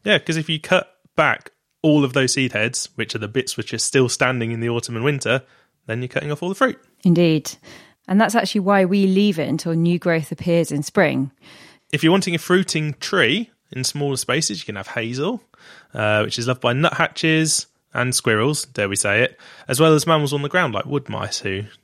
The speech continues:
Speaker 1: sometimes you'll find the actual, um, husks of the hazelnut with the little teeth marks cut around them. That's quite nice to see. Um, silver birches are bountiful for seed for greenfinches and siskins. And if you're the lucky owner of a really big garden,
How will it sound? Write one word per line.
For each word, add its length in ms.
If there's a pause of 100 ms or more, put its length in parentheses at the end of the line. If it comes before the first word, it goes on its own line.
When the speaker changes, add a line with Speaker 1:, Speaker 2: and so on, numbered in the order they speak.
(100)
Speaker 1:
sometimes 420
you'll 120
find 400
the 120
actual, 460
um, 320
husks 380
of 100
the 80
hazelnut 500
with 140
the 80
little 180
teeth 300
marks 300
cut 180
around 300
them. 100
That's 160
quite 260
nice 180
to 80
see. 280 (420)
Um, 200
silver 280
birches 600
are 160
bountiful 640
for 160
seed 320
for 440
greenfinches 760
and 360 (380)
siskins. 680 (460)
And 200
if 160
you're 200
the 280
lucky 320
owner 280
of 240
a 60
really 260
big 180
garden, 520